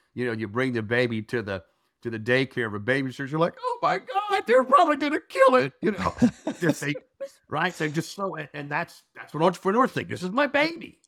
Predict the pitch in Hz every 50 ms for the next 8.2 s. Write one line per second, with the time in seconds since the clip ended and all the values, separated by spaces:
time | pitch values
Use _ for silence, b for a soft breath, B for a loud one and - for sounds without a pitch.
0 | _ _ _ _ - 92 104 127 131 110 - _ _ _ _ _ 143 135 131 180
1 | - 370 330 - 117 - - 202 196 190 202 190 - - 185 190 180 180 175 180
2 | 180 170 - - - 208 302 349 - 143 - - 143 170 247 330 302 226 214 208
3 | 220 220 226 220 - b b b b b _ 139 175 269 330 - 98 120 135 -
4 | - - - - - - - 156 143 127 110 - - 165 208 226 185 139 - -
5 | 165 185 175 143 127 120 113 143 156 185 190 - 262 247 190 131 101 - 135 165
6 | 214 - - 285 285 240 180 151 139 165 180 180 180 185 175 175 190 180 170 151
7 | 170 - 95 117 117 - 92 87 107 127 156 175 - 190 185 190 190 185 165 151
8 | 180 233 233 151